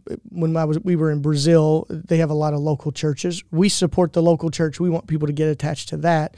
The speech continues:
This is just a structure for them to do groups. And so a, a small group structure they can use. They, they don't have to do a church. They can do a group. But where there is no church,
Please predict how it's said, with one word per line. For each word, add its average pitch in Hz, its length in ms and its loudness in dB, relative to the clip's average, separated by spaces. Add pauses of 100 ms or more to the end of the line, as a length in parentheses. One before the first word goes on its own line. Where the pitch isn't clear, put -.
(420)
This 220 200 4
is 170 140 2
just 175 180 0
a 170 60 0
structure 170 580 -2
for 165 160 -6
them 156 180 0
to 147 80 -4
do 156 160 -2
groups. 214 560 -4 (140)
And 165 180 -2
so 151 400 -4
a, 156 220 -2
a 147 60 -6
small 175 320 2
group 160 200 -4
structure 160 380 -4
they 156 140 0
can 156 140 -6
use. 151 200 -6
They, 160 140 -2 (100)
they 156 100 -4
don't - 140 -6
have 143 140 -4
to 151 100 -10
do 151 160 -4
a 143 60 -8
church. 185 400 -4
They 151 100 -6
can 151 140 -12
do 156 100 -4
a 147 60 -6
group. 156 420 -6 (460)
But 370 120 0
where 330 120 0
there 294 120 0
is 233 140 0
no 190 160 2
church, - 640 -4